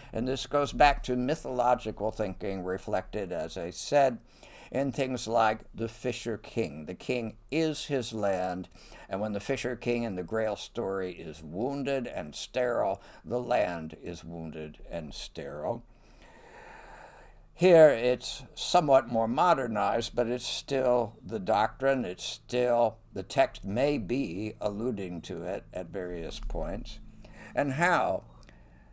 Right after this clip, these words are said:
seems to be trying in a quasi-realistic way to embody his people, acquainting himself with everybody, not doing what Richard did,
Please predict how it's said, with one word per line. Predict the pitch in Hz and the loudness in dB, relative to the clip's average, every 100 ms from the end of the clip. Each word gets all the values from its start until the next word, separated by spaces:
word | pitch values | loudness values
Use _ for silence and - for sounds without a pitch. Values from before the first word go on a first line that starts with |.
| - - | -20 -18
seems | - - 214 202 143 - | -10 -4 -2 0 -2 -4
to | - 95 | -6 -8
be | 76 - 90 85 71 - - - - | -8 -10 -10 -12 -14 -20 -20 -20 -20
trying | - 175 180 165 160 143 131 123 - | -2 0 2 2 2 2 0 -4 -6
in | 123 123 69 | -4 -4 -4
a | 113 113 104 | -2 -2 -4
quasi-realistic | - 147 156 151 127 110 101 95 95 - 90 - | 4 6 6 6 4 2 -4 -4 -6 -6 -10 -10
way | - 78 78 76 | -6 -4 -4 -6
to | - 110 | -6 -8
embody | 107 101 80 90 85 85 78 | -6 -6 -4 -2 -4 -6 -10
his | 78 82 76 - | -12 -14 -14 -12
people, | 98 85 - 73 73 - - - | -10 -10 -8 -10 -10 -14 -18 0
acquainting | 135 - - 156 175 160 147 117 | 0 0 0 2 2 2 0 2
himself | 113 95 - - 98 - - | -2 -2 -4 -2 -2 -4 -6
with | 104 120 - - | -2 -2 -2 4
everybody, | 147 127 120 82 85 76 80 78 - - - - - | 4 6 0 0 -2 -2 -6 -10 -14 -20 -20 -20 -6
not | 113 139 165 190 196 - - | 0 4 4 4 2 -4 -2
doing | 151 151 143 131 | 2 4 4 4
what | 120 120 | 2 2
Richard | 107 139 - 160 117 80 | 2 -2 0 -2 -2 -4
did, | 87 82 107 | -4 -2 -4